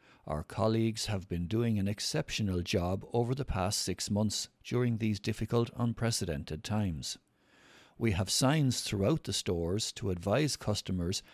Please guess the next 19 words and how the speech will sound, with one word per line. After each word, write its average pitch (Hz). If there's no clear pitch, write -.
that 107
it 113
is 131
mandatory 120
to 117
wear 101
face 120
coverings 101
and 127
sanitize 92
their 107
hands. 104
Everyone, 104
with 101
certain 131
exceptions, 98
is 110
legally 147
obliged 104